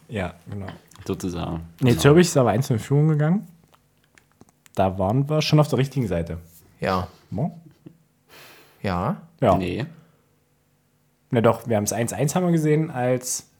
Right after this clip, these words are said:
Speaker 1: als wir zur, zum Halbzeit-Tee gegangen sind.
Speaker 2: Stimmt.
Speaker 3: Ja,
Speaker 1: Ja.
Speaker 3: genau.
Speaker 2: Stimmt.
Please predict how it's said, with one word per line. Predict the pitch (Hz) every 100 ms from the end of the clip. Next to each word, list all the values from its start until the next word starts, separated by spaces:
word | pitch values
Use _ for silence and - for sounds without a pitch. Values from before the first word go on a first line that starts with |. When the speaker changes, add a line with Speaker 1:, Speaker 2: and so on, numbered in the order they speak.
| _ _ _ _ _ -
Speaker 1:
als | 131 -
wir | 127
zur, | - 123 117 120 113 - -
zum | 131 104
Halbzeit-Tee | 104 117 104 107 101
gegangen | 95 92 90
sind. | 87 87 - - - _ _
Speaker 2:
Stimmt. | - - - 165 139 85 - _ _
Speaker 3:
Ja, | 110
Speaker 1:
Ja. | 98 139 - -
Speaker 3:
genau. | 147 143 101 - _ _
Speaker 2:
Stimmt. | - - 107 87 82